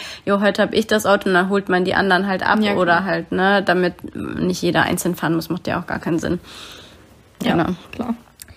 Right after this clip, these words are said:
Speaker 1: Genau. Ähm, ja, also so kommt man <laughs> eben dazu. Und ich finde, das ist ein ziemlich aufregender Prozess. Also, äh, ja, einfach die ganzen Familien, die Profile anzugucken und sich dann auszusuchen und dann mit denen zu schreiben.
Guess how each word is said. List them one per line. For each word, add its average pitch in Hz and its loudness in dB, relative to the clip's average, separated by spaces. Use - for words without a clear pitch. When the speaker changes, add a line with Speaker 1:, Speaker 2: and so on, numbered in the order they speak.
Speaker 1:
Genau. 202 0
Ähm, 208 0
ja, 196 2
also 208 -4
so 254 0
kommt 240 -2
man 214 -2
<laughs> - -
eben 247 2
dazu. - -2
Und 285 4
ich 240 -2
finde, 294 2
das 247 -2
ist - -2
ein 233 2
ziemlich 269 -2
aufregender 233 0
Prozess. 240 -2
Also, 208 -2
äh, 71 -4
ja, 233 4
einfach 226 0
die 226 -4
ganzen 226 -4
Familien, 233 4
die 220 0
Profile 226 -4
anzugucken 220 -2
und 208 0
sich 233 -6
dann 240 0
auszusuchen 214 0
und 208 0
dann 208 0
mit 220 -2
denen 240 2
zu - -8
schreiben. 208 0